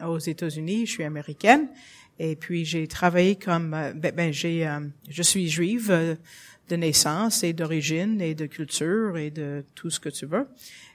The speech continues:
Et puis, euh, j'ai travaillé comme missionnaire, euh, dans un hôpital, euh, médical, évidemment, en Haïti,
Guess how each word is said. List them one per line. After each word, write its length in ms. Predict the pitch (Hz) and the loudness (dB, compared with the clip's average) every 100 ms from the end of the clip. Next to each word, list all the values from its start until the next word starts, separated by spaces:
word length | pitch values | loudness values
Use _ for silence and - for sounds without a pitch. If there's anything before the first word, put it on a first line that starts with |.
| _ | _
Et 220 | 160 160 | -2 -2
puis, 580 | 160 - 170 165 160 156 | -4 -6 -4 -2 -2 -2
euh, 280 | 151 143 143 147 160 - _ _ - | -2 -4 -6 -8 -12 -16 _ _ -10
j'ai 200 | 156 170 | 0 0
travaillé 440 | - 190 180 175 | 6 6 8 6
comme 220 | 196 185 180 | 6 2 4
missionnaire, 760 | 170 - 165 151 156 214 214 | 4 6 4 2 0 0 0
euh, 140 | 170 160 | -2 -4
dans 320 | 156 156 156 | -2 -4 -4
un 40 | |
hôpital, 680 | 156 - - 131 185 220 196 | -6 -8 -4 -4 -2 -4 -8
euh, 140 | 156 156 | -8 -8
médical, 680 | 156 151 - 143 151 202 196 | -6 -6 -8 -8 -8 -6 -6
évidemment, 680 | 160 156 151 151 165 202 202 - - - _ | -8 -8 -6 -6 -4 -6 -8 -16 -20 -20 _
en 180 | 175 170 | 2 2
Haïti, 720 | 160 147 - - 196 285 | 0 0 4 4 6 0